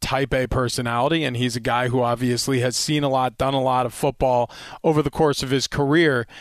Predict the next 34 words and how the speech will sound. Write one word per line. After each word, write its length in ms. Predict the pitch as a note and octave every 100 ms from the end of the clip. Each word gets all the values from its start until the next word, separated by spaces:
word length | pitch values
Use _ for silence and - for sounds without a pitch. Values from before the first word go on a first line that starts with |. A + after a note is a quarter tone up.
| - - E3
you're 60 | D3+
bringing 480 | D#3+ G#3+ A3+ G3+
in 160 | F#3 F3+
him 260 | D#3 D#3 C#3
for 560 | - E3 G3 E3 B2 B2+
that 280 | C3 B2 -
brain 320 | C3 C3 A#2
trust. 560 | - A#2 - - -
You're 220 | F3+ E3 C#3+
bringing 300 | G3 G3+ F3+
in 180 | G3
him 260 | E3+ D#3+ D3
for 640 | - D#3 F3 E3+ C#3+ C3 - - - - -
everything 480 | E3 F#3+ F3 F3+ D#3+
that 160 | C#3+
he 160 | B2+ E3
can 220 | - C#3+ -
add 340 | D#3 D#3 C#3+
to 300 | - D#3+ C#3+
the 480 | B2 C3+ C3 B2 A#2 - - - - -
quality 580 | - F#3 F#3 F#3+ F3+ E3+
of 160 | D3
your 100 | D3
offensive 540 | C#3 C3+ C#3+ C3 C3+ A#2+
game 220 | C3 A#2+
planning 340 | C3 A#2 A2+
and 80 | C3
the 60 | C#3
process 600 | - D#3+ E3+ - C#3+ -
of 120 | B2
your 100 | B2+
offensive 500 | B2 - C3 B2+ A#2+
game 220 | B2+ A#2+
planning. 400 | A2+ A#2+ A2+ G#2+